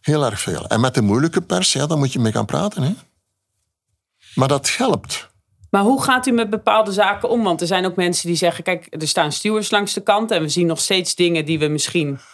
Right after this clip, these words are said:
Speaker 1: Tuurlijk.
Speaker 2: niet willen zien."
Speaker 1: Tuurlijk.
Speaker 2: Maar waar ligt, zeg maar, de grens in wat we met elkaar gedrag vinden of rijen vinden, wat, wat we willen
Speaker 1: Kijk,
Speaker 2: tonen?
Speaker 1: om te beginnen moeten we een goede opleiding en begeleiding hebben van de stewards.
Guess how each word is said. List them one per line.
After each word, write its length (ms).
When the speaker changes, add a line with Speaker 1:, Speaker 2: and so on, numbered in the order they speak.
Speaker 1:
Tuurlijk. 300
Speaker 2:
niet 100
willen 240
zien." 280
Speaker 1:
Tuurlijk. 300
Speaker 2:
Maar 260
waar 260
ligt, 200
zeg 180
maar, 140
de 80
grens 400
in 160
wat 180
we 80
met 180
elkaar 400
gedrag 460
vinden 340
of 140
rijen 360
vinden, 540
wat, 200
wat 180
we 100
willen 280
Speaker 1:
Kijk, 20
Speaker 2:
tonen? 400
Speaker 1:
om 100
te 80
beginnen 280
moeten 180
we 80
een 60
goede 240
opleiding 560
en 140
begeleiding 440
hebben 180
van 140
de 60
stewards. 440